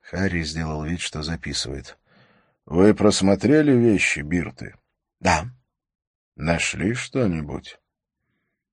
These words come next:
Speaker 1: Филипп Беккер провёл пальцем по губам и покачал головой. Харри смотрел на него, не отрывая глаз, но Беккер выдержал его взгляд.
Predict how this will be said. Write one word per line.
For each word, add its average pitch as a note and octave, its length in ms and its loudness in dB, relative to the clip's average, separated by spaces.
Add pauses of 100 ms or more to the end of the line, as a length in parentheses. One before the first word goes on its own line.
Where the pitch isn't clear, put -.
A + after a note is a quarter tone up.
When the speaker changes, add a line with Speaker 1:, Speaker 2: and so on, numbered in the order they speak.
(200)
Speaker 1:
Филипп G#2 360 4
Беккер G2 400 4
провёл F#2+ 380 4
пальцем F#2 460 2
по E2+ 120 -6
губам E2+ 500 0
и C#2+ 40 -12
покачал D2+ 580 -8
головой. C#2+ 680 -8 (840)
Харри C3 360 4
смотрел G#2+ 540 2
на G2+ 100 4
него, F#2 280 4
не F2+ 140 2
отрывая E2+ 520 -4
глаз, F2 520 -6 (760)
но C3 160 -2
Беккер B2+ 460 0
выдержал F2+ 640 -2
его D2+ 200 -6
взгляд. B1+ 640 -10